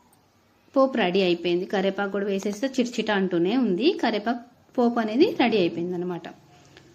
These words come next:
రెడీ అయిపోయింది కాబట్టి ఇందాక మనం కలుపుకున్నాం కదండి పెరుగులో, కొబ్బరి, పచ్చిమిర్చి అన్నీ కలిపి ఉన్-, మిక్స్ చేసుకున్నాం కదా పెరుగుని, కొబ్బరిని,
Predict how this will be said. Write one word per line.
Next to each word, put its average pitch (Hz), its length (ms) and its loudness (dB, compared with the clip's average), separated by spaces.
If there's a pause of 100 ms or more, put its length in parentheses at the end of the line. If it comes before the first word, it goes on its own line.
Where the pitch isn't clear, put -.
(200)
రెడీ 214 180 0
అయిపోయింది 196 400 -2
కాబట్టి 196 380 0
ఇందాక 277 320 6
మనం 233 180 0
కలుపుకున్నాం 240 580 2
కదండి 240 280 4
పెరుగులో, 214 460 2 (400)
కొబ్బరి, 208 440 2 (460)
పచ్చిమిర్చి 220 420 -2
అన్నీ 208 240 0
కలిపి 202 340 0
ఉన్-, 208 300 -4 (460)
మిక్స్ 247 260 2
చేసుకున్నాం 208 500 0
కదా 196 140 0
పెరుగుని, 196 460 0
కొబ్బరిని, 190 580 2